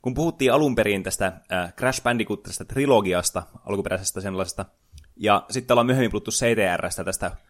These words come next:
äh, uudelleen teoksesta, tästä kyseisestä pelistä, niin päätin sitten palata tähän juurille ja sitten käydä läpi nämä muut tämmöiset niinku, äh, pääkonsolipeliet nä-, näille niinku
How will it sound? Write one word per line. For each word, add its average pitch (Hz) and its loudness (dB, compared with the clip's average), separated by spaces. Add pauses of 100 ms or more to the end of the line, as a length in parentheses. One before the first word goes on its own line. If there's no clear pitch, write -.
(280)
äh, 87 -4
uudelleen 101 2 (140)
teoksesta, 117 0
tästä - -6 (200)
kyseisestä 101 -4
pelistä, 104 -2 (520)
niin 104 -6
päätin 160 -2
sitten - -6
palata 139 2
tähän 104 -6 (500)
juurille 120 0
ja - -6
sitten - -8
käydä 110 0
läpi 113 -2
nämä 110 -2
muut 165 -2 (360)
tämmöiset 104 -4
niinku, 104 -6 (440)
äh, 95 -8 (800)
pääkonsolipeliet 113 0
nä-, 78 -14
näille 95 -4
niinku 92 -12